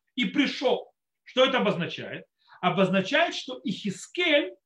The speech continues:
им самому Ихискелю не было разрешено войти,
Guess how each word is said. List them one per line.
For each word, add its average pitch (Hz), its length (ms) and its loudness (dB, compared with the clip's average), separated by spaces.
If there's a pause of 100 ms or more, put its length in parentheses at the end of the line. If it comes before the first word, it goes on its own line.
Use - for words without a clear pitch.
(1400)
им 202 160 2
самому 262 360 2
Ихискелю 240 540 0
не 247 420 4
было 294 280 2
разрешено 220 880 0
войти, 208 920 -2